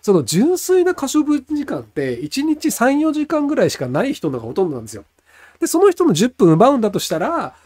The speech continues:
ある程度これは面白いよねっていう前提が必要なんですよね。でもそのなんかターボ車ティービーっていう名前なだけで、もう車興味ないから別にどうでもいいみたいな。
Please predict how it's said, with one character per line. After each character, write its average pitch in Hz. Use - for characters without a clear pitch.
あ 170
る 294
程 370
度 214
こ -
れ 220
は 277
面 277
白 320
い 240
よ 160
ね 170
っ 175
て 156
い 135
う 127
前 254
提 160
が 135
必 -
要 127
な 127
ん 120
で -
す -
よ 120
ね。 175
で 320
も 320
そ 240
の 208
な 208
ん 185
か 156
タ -
ー 330
ボ 202
車 220
テ 226
ィ 220
ー -
ビ 214
ー -
っ -
て 147
い -
う 127
名 131
前 170
な 175
だ 160
け 170
で、 190
も 233
う -
車 302
興 349
味 226
な 190
い 165
か 160
ら 139
別 147
に 147
ど 190
う -
で 220
も 220
い 220
い 196
み 135
た 107
い 110
な。 135